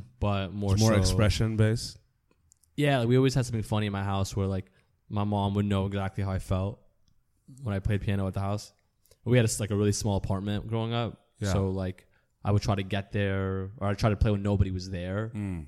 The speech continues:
Speaker 1: 'cause it was, again, it was such an intimate thing for me, and it still is today. Um, but yeah, you know, definitely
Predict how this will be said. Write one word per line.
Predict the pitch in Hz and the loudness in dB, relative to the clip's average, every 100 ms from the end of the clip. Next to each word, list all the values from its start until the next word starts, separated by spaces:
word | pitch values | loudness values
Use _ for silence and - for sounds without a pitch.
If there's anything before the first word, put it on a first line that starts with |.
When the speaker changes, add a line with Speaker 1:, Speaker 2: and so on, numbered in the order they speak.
| - | -8
Speaker 1:
'cause | - 95 | -6 0
it | |
was, | 95 92 - | 0 0 -4
again, | 101 98 92 | -6 -4 -4
it | |
was | 92 95 | -4 -4
such | 101 | -6
an | 98 | -6
intimate | 90 - 90 | -8 -4 -4
thing | 85 92 | -4 -8
for | - | -6
me, | 101 | -6
and | 95 | -6
it | |
still | - 120 104 | -4 -2 0
is | 98 - | -2 -2
today. | 95 92 113 131 - - _ _ _ _ | -2 -2 -2 -4 -12 -20 _ _ _ _
Um, | - 95 95 92 92 92 95 _ _ _ _ | -4 -2 0 0 -4 -8 -18 _ _ _ _
but | 95 92 90 - _ _ _ _ _ _ _ - | -2 0 -2 -8 _ _ _ _ _ _ _ -2
yeah, | 107 101 | 0 2
you | 98 101 | 0 0
know, | 101 | 0
definitely | 95 101 - 104 98 101 98 98 95 | 0 0 0 -2 -2 -2 -2 -2 -6